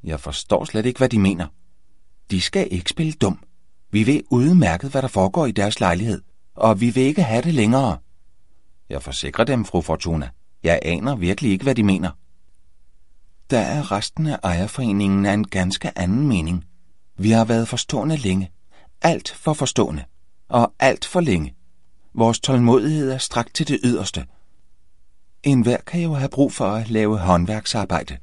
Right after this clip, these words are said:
Bore huller til en hylde eller den slags. Det forstår jeg, skønt jeg aldrig selv kunne drømme om at lave noget, der kunne forstyrre nogen."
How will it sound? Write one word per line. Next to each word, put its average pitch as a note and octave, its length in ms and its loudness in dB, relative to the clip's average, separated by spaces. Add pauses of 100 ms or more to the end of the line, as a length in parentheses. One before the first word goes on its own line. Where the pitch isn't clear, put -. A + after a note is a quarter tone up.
(320)
Bore A#2 260 6
huller G2+ 340 2
til - 240 -8
en C#2+ 120 -6
hylde F#2 360 2
eller G2 220 -2
den E2 200 -2
slags. - 380 -6 (360)
Det F2 140 2
forstår F#2+ 420 -2
jeg, G2+ 120 -6 (260)
skønt G2+ 300 0
jeg D2 140 -4 (140)
aldrig F#2 340 0
selv D#2 220 -2
kunne C#2 300 -10
drømme E2+ 340 2
om D#2+ 140 0
at F#2 80 0
lave E2+ 260 0
noget, F2+ 240 2
der A#2+ 80 -2
kunne F2+ 140 -10
forstyrre G2 400 0
nogen." E2+ 320 0